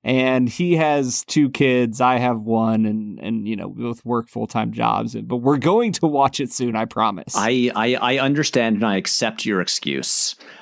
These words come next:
Speaker 2: Um, there, I mean, it's not going anywhere. It's, it's not like I had, like, an opening <laughs> weekend at the box office where I was like, "Guys,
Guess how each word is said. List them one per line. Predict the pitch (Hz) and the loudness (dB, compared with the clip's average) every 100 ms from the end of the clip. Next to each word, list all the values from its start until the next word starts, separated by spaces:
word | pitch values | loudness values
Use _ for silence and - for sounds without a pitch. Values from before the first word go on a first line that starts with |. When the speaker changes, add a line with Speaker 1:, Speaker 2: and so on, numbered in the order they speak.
| - - | -12 -2
Speaker 2:
Um, | 101 92 90 87 87 - _ _ - | 0 2 0 -2 -6 -8 _ _ -10
there, | 123 135 135 | -2 0 0
I | 147 | 0
mean, | 143 117 - - - - | 0 0 -4 -8 -10 -4
it's | 185 | -2
not | 262 220 | 0 0
going | 120 135 | 2 2
anywhere. | 113 92 92 107 | 2 0 0 -2
It's, | 117 - | -2 -2
it's | 147 156 | -2 0
not | 208 | 0
like | 208 170 | 0 0
I | 139 | 2
had, | 143 | 2
like, | 127 110 | 0 0
an | 117 | 0
opening | 131 127 143 117 | 2 2 0 0
<laughs> | 101 | 2
weekend | 113 135 117 | 0 2 0
at | 117 | 2
the | |
box | 101 104 101 - | 2 2 2 0
office | 104 101 - | 0 0 0
where | 107 | 0
I | |
was | 107 104 | 0 -2
like, | 110 | -4
"Guys, | - 143 104 | -2 0 0